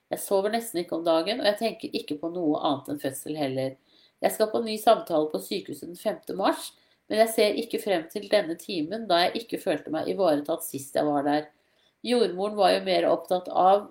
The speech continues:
hva hun skulle etter timen, og der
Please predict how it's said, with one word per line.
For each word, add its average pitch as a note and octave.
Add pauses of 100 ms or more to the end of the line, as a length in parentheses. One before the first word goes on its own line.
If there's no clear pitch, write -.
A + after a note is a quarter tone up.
hva F3
hun G3
skulle -
etter D3+
timen, D#3
og -
der F#3+